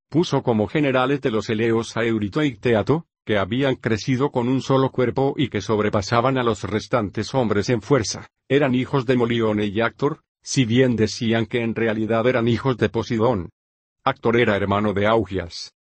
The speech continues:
Sucedió además que durante la campaña Heracles se enfermó, por ello pactó una tregua con los moliónidas. Pero más tarde,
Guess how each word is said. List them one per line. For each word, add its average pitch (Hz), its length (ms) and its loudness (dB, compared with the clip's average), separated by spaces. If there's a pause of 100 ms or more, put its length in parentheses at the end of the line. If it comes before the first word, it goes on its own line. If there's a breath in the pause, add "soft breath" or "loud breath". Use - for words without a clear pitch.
(340)
Sucedió 131 560 0
además 107 380 -2
que 117 140 -2
durante 107 360 -2
la 101 140 -2
campaña 120 500 0
Heracles 107 440 0
se - 80 0
enfermó, 107 540 0 (220)
por 120 160 2
ello 117 220 2
pactó 107 320 -2
una 165 260 2
tregua 151 380 0
con 131 220 0
los 107 180 -2
moliónidas. 113 800 0 (460)
Pero 110 200 4
más 117 220 0
tarde, 113 460 0